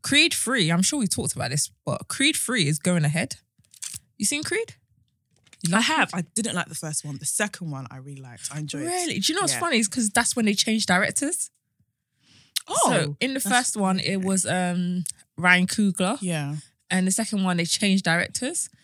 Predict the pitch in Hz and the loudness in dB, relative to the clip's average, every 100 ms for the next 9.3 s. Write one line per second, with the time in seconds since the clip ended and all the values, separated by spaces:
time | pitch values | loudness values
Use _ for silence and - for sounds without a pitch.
0 | _ _ - 190 185 180 185 269 190 - | _ _ 0 2 2 0 -2 -4 -6 -8
1 | 190 - 208 202 151 160 160 - - 180 | -6 -2 0 0 -2 -4 -4 -6 -6 -6
2 | - - - - 180 - _ - 190 233 | -6 -6 -4 0 -2 -4 _ 0 6 6
3 | 214 190 180 - 147 143 - 123 - - | 6 2 0 -2 -2 -4 -4 -8 -8 -14
4 | - _ 147 92 - - 160 120 - _ | -20 _ -8 -8 -12 -6 -4 -4 -8 _
5 | _ _ - _ 185 185 180 196 175 175 | _ _ -20 _ -2 0 2 2 2 -2
6 | 160 175 147 156 160 - - 147 - - | -4 -6 -6 -4 -4 -6 -6 -6 -6 -4
7 | 151 175 175 175 170 147 - - - 175 | 0 2 2 0 -2 -4 -4 -4 -2 0
8 | 170 165 170 202 170 156 151 - - 185 | 0 0 -2 -2 -4 -2 0 -2 -2 -2
9 | - 208 247 | -2 -2 -4